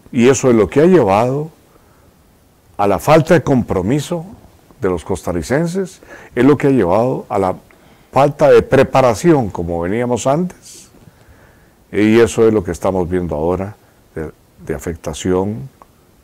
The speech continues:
educación, desempleo, crisis económica, inseguridad y el aumento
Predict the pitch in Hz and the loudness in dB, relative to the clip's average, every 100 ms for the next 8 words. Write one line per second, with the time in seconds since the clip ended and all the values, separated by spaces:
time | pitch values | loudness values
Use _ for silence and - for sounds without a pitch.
0 | _ - 95 90 98 107 120 110 104 110 | _ -6 -2 -2 -2 -2 0 0 0 -6
1 | 123 _ _ _ _ - 82 117 127 - | -14 _ _ _ _ -14 -2 2 2 2
2 | 107 95 107 104 101 101 - _ _ - | -2 -2 0 2 0 -4 -16 _ _ 2
3 | 170 160 156 127 113 87 123 185 185 175 | 4 4 2 0 -2 -2 0 0 -2 -6
4 | 170 - _ _ _ 190 190 180 143 117 | -10 -16 _ _ _ 0 2 4 4 2
5 | 110 95 107 156 190 - _ - - - | 2 2 2 0 -2 -8 _ -20 -12 -2
6 | 107 - 90 104 139 165 160 185 | 2 2 2 2 2 0 -4 -6